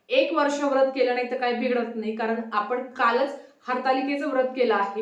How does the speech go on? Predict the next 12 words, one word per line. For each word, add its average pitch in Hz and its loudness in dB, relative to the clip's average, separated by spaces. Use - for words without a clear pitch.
एक 226 2
दिवस 254 2
गॅप 240 -2
घेऊन 226 -2
लगेच 233 -2
<coughs> - -16
ऋषी 277 0
पंचमीचं 269 0
व्रत 233 0
करू 220 4
नका, 226 0
कारण 247 -4